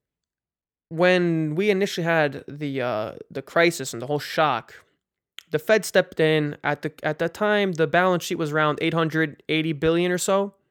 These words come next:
give or take. And they, they pumped those numbers up to two point one, two point two trillion in a matter of three months. Okay, so they, they upped it one point two trillion in three months.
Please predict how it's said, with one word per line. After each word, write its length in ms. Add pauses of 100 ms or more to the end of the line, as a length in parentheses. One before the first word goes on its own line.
(140)
give 120
or 80
take. 300 (1080)
And 720
they, 380 (160)
they 300
pumped 480
those 200
numbers 280
up 180
to 60
two 260
point 360
one, 460
two 160
point 320
two 160
trillion 480 (320)
in 120
a 40
matter 400
of 340
three 160
months. 440 (440)
Okay, 260
so 160
they, 240 (340)
they 180
upped 260
it 140
one 320
point 300
two 140
trillion 420
in 180
three 320
months. 460